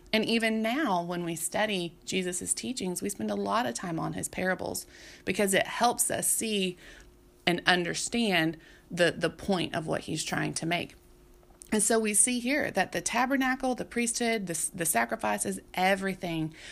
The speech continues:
was a symbol. But in that, you know, we, we understand when we're looking at Jesus's teachings that his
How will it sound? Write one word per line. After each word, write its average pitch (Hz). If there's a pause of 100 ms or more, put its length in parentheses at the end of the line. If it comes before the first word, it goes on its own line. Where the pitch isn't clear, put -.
(180)
was 185
a 180
symbol. - (340)
But 208
in 311
that, 175 (540)
you 196
know, 190
we, 208
we 262
understand 196
when 180
we're 175
looking 170
at -
Jesus's 226
teachings 185
that 190
his 170